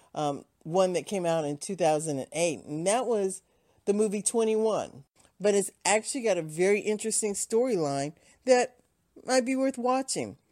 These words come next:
It actually has to do with a group of math majors and their professor at M I T who actually get involved with something that's quite illegal, which is card counting.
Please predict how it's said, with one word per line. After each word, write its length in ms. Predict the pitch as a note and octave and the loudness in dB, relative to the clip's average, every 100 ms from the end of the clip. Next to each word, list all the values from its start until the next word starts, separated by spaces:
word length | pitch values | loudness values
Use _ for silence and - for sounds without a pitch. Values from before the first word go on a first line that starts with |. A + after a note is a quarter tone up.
| _ _ - | _ _ 0
It 120 | A3 | 4
actually 360 | C#4+ F4+ F4 | 4 4 2
has 180 | C4+ A3 | 2 0
to 80 | G#3+ | -2
do 380 | F3 A3+ B3 F#3 | -4 -2 0 2
with 340 | D#3+ D3 C#3+ - _ - | 4 2 2 -6 _ -4
a 120 | F3 | -4
group 420 | E3 G3 A#3+ C4 - | -2 -2 -2 -2 0
of 480 | F3 E3 D#3+ D#3 D#3+ - _ | 6 8 6 4 -2 -18 _
math 420 | F3 F#3 G#3 A#3+ | -2 0 0 -2
majors 720 | G#3+ G3 F#3+ D#3 C#3+ C#3 D3 - - - | -2 0 0 -2 -2 -2 -6 -12 -20 -2
and 240 | E3 F3 | 0 2
their 160 | E3+ E3 | 2 2
professor 960 | - - E3+ - G3 G#3 - C#3+ B2+ - | -2 -8 -8 2 4 4 0 -2 -4 -2
at 180 | D#3 D3 - | 0 0 2
M 160 | F#3+ | 0
I 120 | F3+ | 0
T 520 | F3 - G#3+ D#3 C#3 - _ _ _ - | -2 -2 0 0 -2 -8 _ _ _ -2
who 80 | G#3+ F#3 | 2 4
actually 300 | G3 - F3+ | 2 0 -2
get 260 | F3+ G3+ | 2 2
involved 520 | F3 D#3+ E3+ F#3 F#3 | 2 0 4 4 4
with 100 | C3+ | 2
something 260 | - F3 A3+ | 2 2 4
that's 200 | G#3+ F3 | 2 2
quite 260 | - A3+ B3+ | 8 8 10
illegal, 600 | C#4 B3+ F#3+ D#3+ E3 - - - | 10 8 6 6 2 0 -14 0
which 260 | F#3 F#3+ | 2 4
is 140 | G3 - | 0 -2
card 420 | - G3 F#3+ F3+ | 2 4 6 2
counting. 600 | F3 C#3 A2+ G2+ - | -2 -2 -2 -6 -12